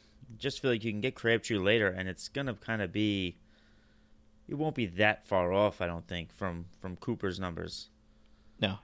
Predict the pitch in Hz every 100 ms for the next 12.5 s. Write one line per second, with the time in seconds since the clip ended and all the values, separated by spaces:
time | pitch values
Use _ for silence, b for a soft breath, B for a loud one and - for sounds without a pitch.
0 | - 117 131 95 101 104 98 117 110 -
1 | - 101 92 - 110 - 135 101 110 117
2 | 117 107 - - 120 127 113 127 110 117
3 | 110 104 113 113 110 - - - 139 131
4 | 110 90 110 117 104 - 107 98 85 -
5 | 113 95 82 - 90 82 87 87 90 104
6 | 101 92 85 - 98 80 78 90 - -
7 | - 143 131 - 123 113 113 120 113 110
8 | 101 90 - 160 147 - 123 113 104 98
9 | - 95 90 87 87 85 - 95 85 -
10 | b b b b b _ - - 185 185
11 | 120 104 98 120 - 113 165 101 98 113
12 | - - 98 -